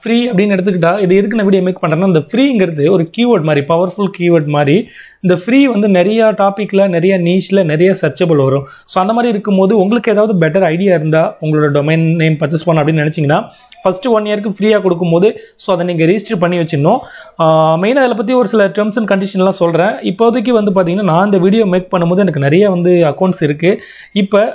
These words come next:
ஆ, இதுல பாத்தீங்கன்னா தெரியும், only domains dot com. இதுல வந்து நான் அக்கவுண்ட் கிரியேட் பண்ணி வச்சிருக்கிறேன் இந்த வெப்சைட்ல. இது ஒரு இந்தியா வெப்சைட் தான். இந்த வெப்சைட்ல வந்து பாத்தீங்கன்னா,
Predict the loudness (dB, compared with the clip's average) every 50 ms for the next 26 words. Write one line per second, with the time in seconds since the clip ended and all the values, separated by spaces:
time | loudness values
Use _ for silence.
0 | -2 0 2 2 2 4 2 2 2 2 2 2 0 0 0 0 -2 -2 -2 -2
1 | -2 -2 0 0 0 0 0 0 0 0 0 0 0 0 0 0 0 2 2 2
2 | 2 2 0 0 -2 -4 -6 -6 -8 -6 -2 0 0 0 -2 -2 -4 -4 -4 -2
3 | -2 0 0 2 2 2 0 0 0 0 0 0 0 0 -2 -2 0 0 0 0
4 | 0 0 -2 -4 -2 -2 -2 -2 -2 -6 -6 -2 -2 0 0 0 0 0 2 2
5 | 2 0 -2 -4 -2 -2 0 2 2 2 0 0 -2 -8 -18 -20 -12 _ 0 0
6 | 2 2 0 0 0 2 2 0 0 0 0 0 2 2 2 0 0 -4 -8 -16
7 | -20 _ _ _ _ 0 2 2 4 4 2 0 0 0 0 0 2 2 2 0
8 | 2 0 0 2 0 0 0 -2 -2 -2 0 0 2 2 0